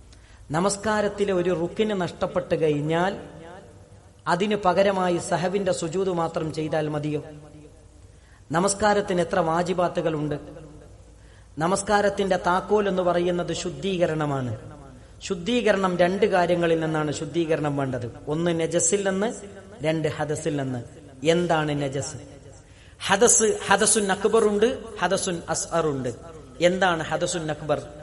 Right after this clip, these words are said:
എന്താണ് ഹദസുൻ അസ്ഗർ? ഒന്ന് ചിന്തിച്ചു നോക്കൂ. ഇതിൽ എന്തൊക്കെ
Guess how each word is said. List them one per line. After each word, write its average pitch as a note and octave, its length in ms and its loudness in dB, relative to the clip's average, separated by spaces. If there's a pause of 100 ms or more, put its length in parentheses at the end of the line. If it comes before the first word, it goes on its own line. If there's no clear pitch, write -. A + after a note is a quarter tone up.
(160)
എന്താണ് D3+ 380 2
ഹദസുൻ D3 460 -2
അസ്ഗർ? C3 300 -4 (360)
ഒന്ന് G#3 160 0
ചിന്തിച്ചു D3 400 -4
നോക്കൂ. C3+ 240 -4 (260)
ഇതിൽ E3+ 220 0
എന്തൊക്കെ E3+ 380 -2